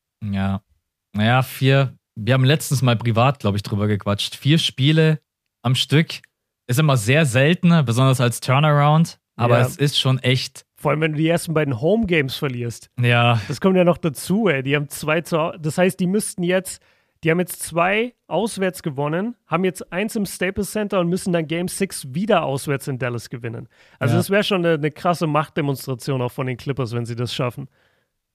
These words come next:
Speaker 1: Also wenn wir zweimal in Game seven kriegen bei Lakers Suns und Clippers Mavs, ich sag nicht nein. Also ist kein, <laughs> kein Problem.
Speaker 2: Sagst du aber nein, wenn du wüsstest, beide L-A-Teams fliegen raus?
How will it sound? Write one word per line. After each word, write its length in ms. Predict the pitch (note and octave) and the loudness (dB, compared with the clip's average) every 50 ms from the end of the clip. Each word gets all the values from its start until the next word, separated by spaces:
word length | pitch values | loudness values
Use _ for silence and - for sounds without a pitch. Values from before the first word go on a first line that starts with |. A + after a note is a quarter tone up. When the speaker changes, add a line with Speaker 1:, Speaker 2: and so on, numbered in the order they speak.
| _ _ _ _ | _ _ _ _
Speaker 1:
Also 200 | C3 A#2 A#2 A#2 | -2 0 0 2
wenn 140 | A#2+ B2+ C3 | 2 4 4
wir 140 | C3+ C3+ C3 | 4 2 2
zweimal 760 | - - - B2 B2+ C#3 D#3 D#3+ D3 D3 D#3 E3+ F3+ F#3+ F3 | -2 -2 0 2 4 4 4 4 4 4 4 4 4 4 4
in 140 | D3+ C#3 C3 | 2 2 2
Game 240 | C#3 C#3 C#3+ D#3 | 2 4 4 4
seven 380 | D#3 - - C#3+ D3+ F3+ F#3+ F3+ | 2 2 2 2 4 4 4 2
kriegen 280 | E3 E3+ E3+ F3 E3+ D3 | 4 4 4 4 4 4
bei 140 | D3 C3+ | 4 4
Lakers 380 | C#3 D3+ D#3 - D3 C#3+ C3 - | 4 4 2 2 0 0 0 2
Suns 260 | - C3 C#3+ E3+ - - | 2 2 2 2 2 0
und 100 | C3 B2 | 0 0
Clippers 380 | C#3+ D3 - C#3+ C#3+ C3 - | 0 0 2 0 0 0 0
Mavs, 360 | B2+ A#2+ C#3 F3 F3+ - - | 0 2 2 2 0 -2 -4
ich 140 | C#3 C3+ B2+ | -4 -2 0
sag 180 | - D#3+ C#3 D#3 | 0 0 2 2
nicht 180 | F3 F#3+ - | 2 2 4
nein. 320 | C3 A2 A2+ A2+ A#2 A#2+ A#2 - | 4 4 4 4 2 0 -2 -2
Also 260 | - B2+ B2+ A#2 C#3 D3 | 0 0 2 4 4 2
ist 120 | C#3 - | 2 2
kein, 240 | - - - G3 F#3+ F#3+ | -2 -2 2 2 2 2
<laughs> 240 | - E3+ E3 D3 | 4 2 2 4
kein 180 | - D#3+ E3+ F3+ | 4 2 2 4
Problem. 440 | E3 F3 E3+ - F3+ F#3 F#3 E3 C3+ - - - _ _ _ - A#3+ A#3 A3 G3+ | 2 0 0 0 0 2 2 2 0 0 -6 -16 _ _ _ -10 -6 -6 -4 0
Speaker 2:
Sagst 320 | D3 E3 F#3+ F3+ - - | 2 2 2 2 2 4
du 80 | G3+ F#3+ | 6 6
aber 220 | F#3 D#3 F3 E3 | 6 6 6 4
nein, 480 | D#3+ D#3 D#3 D#3 E3 F3+ F#3 G3 G3+ - - | 6 4 4 4 4 4 2 0 -4 -6 -10
wenn 180 | - C#3+ E3 D#3 | -6 -4 0 0
du 180 | E3 D3+ C#3 | 0 0 2
wüsstest, 500 | C#3+ F3 F#3 - - G3 G3 - - _ | 2 2 2 2 0 -2 -2 -2 -4 _
beide 320 | - D3 D3+ E3+ E3 E3+ E3+ | 0 2 2 4 4 2 2
L-A-Teams 640 | E3 D#3+ D3 D3+ D#3 D#3+ D#3 - F3+ E3 D#3 - - | 2 2 2 2 2 0 0 0 -2 -2 -2 -2 -6
fliegen 280 | - D#3 D#3 D3 D3+ | -4 -4 -2 -2 -2
raus? 420 | C3+ C3 C3+ C#3 E3+ E3+ - - | 0 2 2 2 2 0 -2 -14